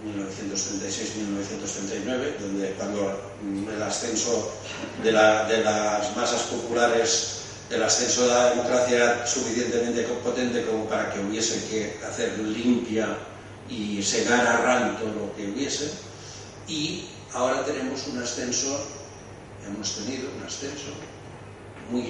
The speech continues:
insufic-, muy insuficiente, ah, aún eh, poco desarrollado de las masas que está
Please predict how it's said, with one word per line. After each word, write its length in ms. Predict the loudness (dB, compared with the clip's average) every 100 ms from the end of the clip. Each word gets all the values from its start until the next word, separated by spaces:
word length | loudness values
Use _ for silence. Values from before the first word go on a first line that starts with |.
| -2
insufic-, 520 | 0 -2 -2 -4 -6 -4
muy 320 | 2 4 4
insuficiente, 760 | 2 -2 -4 -6 -2 -2 -2 -4 -10 -10 -14 -16 -16 -16 -16 -16 -16 -16 -14 -6
ah, 300 | -4 -4 -6 -2
aún 720 | 4 8 8 8 6 2 -6 -12 -12
eh, 1500 | -10 -8 -8 -8 -10 -12 -14 -16 -16 -16 -16 -16 -16 -16 -4
poco 360 | 0 0 4 4
desarrollado 840 | 4 2 2 4 4 4 4 2 -2 -10 -6
de 100 | -6
las 260 | -4 -4
masas 300 | -4 -4 -6 -8
que 280 | -6 -6 -8 -10 -10
está 480 | -8 -4 -4 -4